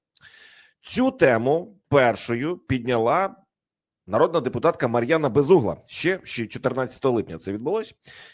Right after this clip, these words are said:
І от, е, вона написала, що Віталій Сверденко, брат, е, прем'єр-міністра Юлії Сверденко, поїхав до Лондона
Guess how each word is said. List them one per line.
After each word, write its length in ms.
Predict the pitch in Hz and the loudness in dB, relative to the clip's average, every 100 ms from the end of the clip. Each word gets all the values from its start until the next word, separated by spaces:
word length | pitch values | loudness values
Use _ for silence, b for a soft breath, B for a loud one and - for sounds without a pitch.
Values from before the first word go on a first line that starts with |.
| B | B
І 100 | 135 | 4
от, 280 | 214 220 143 | 4 2 0
е, 140 | 131 | 2
вона 220 | 117 147 | 2 0
написала, 460 | 143 - - 180 175 | 0 -2 -2 0 0
що 320 | - 107 92 | -2 -2 -2
Віталій 320 | 101 147 135 | -2 -2 -2
Сверденко, 640 | 98 92 98 160 190 - 107 | -2 -6 -2 -2 -2 -2 -2
брат, 400 | 85 107 95 - | 0 0 -2 -6
е, 380 | 87 85 82 80 | -6 -6 -6 -6
прем'єр-міністра 1000 | 107 110 107 98 101 104 87 87 82 82 | -4 -2 -2 -4 -6 -6 -8 -10 -12 -10
Юлії 320 | 85 208 185 | -6 -4 -2
Сверденко, 500 | 147 139 131 120 101 | -2 0 0 -2 -4
поїхав 480 | - 139 151 135 92 | 0 0 0 -4 -2
до 100 | 107 | 0
Лондона 520 | 123 110 95 87 78 | 0 0 -4 -10 -12